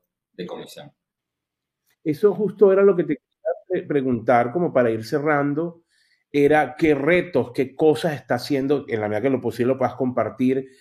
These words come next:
Speaker 2: qué está pensando Coco hacia adelante, cuáles son lo-, los retos en la compañía, tienen pensado nuevos productos, qué innovación traen, que creo que es un punto clave, eh, para, para nuestros oyentes.
Speaker 1: Este, sí,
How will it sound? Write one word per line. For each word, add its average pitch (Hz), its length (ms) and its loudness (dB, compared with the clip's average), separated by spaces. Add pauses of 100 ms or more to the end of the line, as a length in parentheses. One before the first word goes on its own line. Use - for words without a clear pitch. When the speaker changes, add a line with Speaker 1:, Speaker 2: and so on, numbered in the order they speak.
(240)
Speaker 2:
qué 131 100 0
está 135 260 0
pensando 139 720 0
Coco 131 300 2
hacia 123 240 -2
adelante, 110 560 -2
cuáles 113 260 -2
son 123 540 -2
lo-, 113 180 -6
los 101 180 -10
retos 117 400 -4
en 123 80 -6
la 104 120 -6
compañía, 110 720 -4 (300)
tienen 120 300 0
pensado 113 460 0
nuevos 113 320 -4
productos, 117 720 -4
qué 117 100 -6
innovación 117 640 -2
traen, 127 280 0
que 107 120 -10
creo 104 160 -10
que 113 80 -14
es 107 60 -12
un 110 120 -14
punto 107 360 -14
clave, 101 520 -6 (400)
eh, 104 340 -2
para, 95 280 -4
para 92 180 -6
nuestros 95 340 -14
oyentes. 117 680 -6 (1200)
Speaker 1:
Este, 120 360 -6
sí, - 340 -4